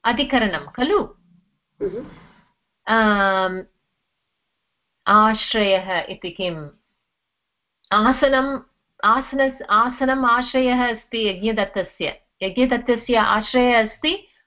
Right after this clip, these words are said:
Speaker 1: आसनम् इति वक्तुं शक्नुमः खलु?
Speaker 2: अस्तु भगिनि।
Speaker 1: हा, तथैव आदयता,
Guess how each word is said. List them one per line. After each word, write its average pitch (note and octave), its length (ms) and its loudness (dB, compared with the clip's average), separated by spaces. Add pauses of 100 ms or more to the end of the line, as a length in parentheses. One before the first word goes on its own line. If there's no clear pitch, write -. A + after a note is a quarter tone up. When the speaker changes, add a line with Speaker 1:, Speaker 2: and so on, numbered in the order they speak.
(120)
Speaker 1:
आसनम् G#3 600 -2
इति C4+ 180 -6
वक्तुं B3+ 380 -2
शक्नुमः D#3 600 -8 (120)
खलु? C4+ 240 -2 (1040)
Speaker 2:
अस्तु - 300 -10
भगिनि। F3 380 -16 (300)
Speaker 1:
हा, G3+ 420 2 (280)
तथैव G#3+ 680 2 (360)
आदयता, C#4 1120 4